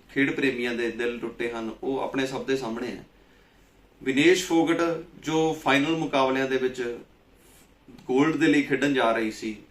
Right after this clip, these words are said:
ਉਹਨੂੰ ਫਾਈਨਲ ਮੁਕਾਬਲੇ ਤੋਂ ਪਹਿਲਾਂ ਹੀ ਡਿਸਕੁਆਲੀਫਾਈ ਕਰ ਦਿੱਤਾ ਗਿਆ ਹੈ। ਕਾਰਨ ਦੱਸਿਆ ਜਾ ਰਿਹਾ ਹੈ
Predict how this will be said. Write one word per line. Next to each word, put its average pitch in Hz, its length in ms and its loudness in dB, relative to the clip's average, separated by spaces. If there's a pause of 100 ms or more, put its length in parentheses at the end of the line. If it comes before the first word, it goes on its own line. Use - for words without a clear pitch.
(440)
ਉਹਨੂੰ 165 560 2
ਫਾਈਨਲ 160 320 4
ਮੁਕਾਬਲੇ 143 460 2
ਤੋਂ 131 100 -4
ਪਹਿਲਾਂ 135 300 2
ਹੀ 139 100 2
ਡਿਸਕੁਆਲੀਫਾਈ 127 680 0
ਕਰ 113 200 -2
ਦਿੱਤਾ 101 280 -6
ਗਿਆ 110 220 -4
ਹੈ। 127 160 -12 (640)
ਕਾਰਨ 135 340 6
ਦੱਸਿਆ 165 300 2
ਜਾ 151 160 6
ਰਿਹਾ 143 180 2
ਹੈ 139 300 2